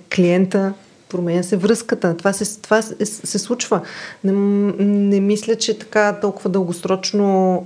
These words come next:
да се ангажира някой и някакси емоционално, и финансово е, е, е моя начин.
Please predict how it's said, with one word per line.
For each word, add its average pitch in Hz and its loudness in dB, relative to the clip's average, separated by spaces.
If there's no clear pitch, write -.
да 190 2
се 185 -4
ангажира 180 2
някой 185 0
и 170 0
някакси 160 -4
емоционално, 170 0
и 190 2
финансово 185 -2
е, 185 0
е, 214 2
е 226 2
моя 226 2
начин. 175 -2